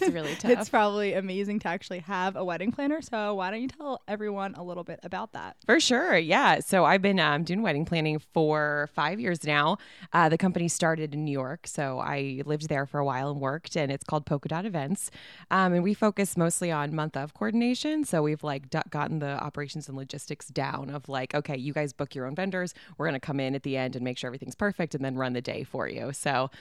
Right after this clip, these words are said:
Speaker 1: we also
Speaker 2: Awesome.
Speaker 1: do full planning and everything, but our month of is really, like, where, where we thrive. And we have a bunch of girls who run weddings too. And it's, it's really cool.
Speaker 2: Awesome. Awesome.
Speaker 1: Yeah.
Speaker 2: Love it. So if you are listening and you are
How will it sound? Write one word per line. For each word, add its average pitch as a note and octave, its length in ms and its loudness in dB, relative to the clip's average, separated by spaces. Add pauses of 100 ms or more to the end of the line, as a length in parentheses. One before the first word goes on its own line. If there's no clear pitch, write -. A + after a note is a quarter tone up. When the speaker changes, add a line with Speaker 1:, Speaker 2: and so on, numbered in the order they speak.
(220)
Speaker 1:
we G3 140 6
also G3 220 6
Speaker 2:
Awesome. E3+ 60 2
Speaker 1:
do C3+ 120 -2
full A#2 160 -2
planning D2 300 -6
and F#2+ 60 -4
everything, C3+ 300 -2
but C#3 220 0
our D3 140 2
month C#3 240 -4
of - 140 -10
is C#3 120 -12
really, A#2 220 -10
like, - 200 -8
where, C#3+ 400 -4 (120)
where C3+ 160 -4
we C3+ 240 -4 (160)
thrive. B2+ 480 -2
And C3+ 100 -2
we C#3 80 -2
have C#3+ 120 -2
a C3+ 40 0
bunch B2+ 220 -4
of B2 60 -8
girls A#2 260 -4
who - 80 -10
run A#2+ 160 -10
weddings B2 360 -8
too. A2 260 -6
And - 100 -12
it's, - 280 -18
it's - 140 -12
really G3+ 140 -6
cool. B3+ 340 -6 (100)
Speaker 2:
Awesome. G#3+ 600 -4
Awesome. C#4+ 380 0
Speaker 1:
Yeah. A3 80 -2
Speaker 2:
Love G#3+ 140 0
it. - 180 -6
So B3 680 2
if B3 240 -4
you C4+ 160 0
are A3 160 4
listening C#4 720 -2
and G3 260 -6
you F#3+ 280 -4
are F3 560 -2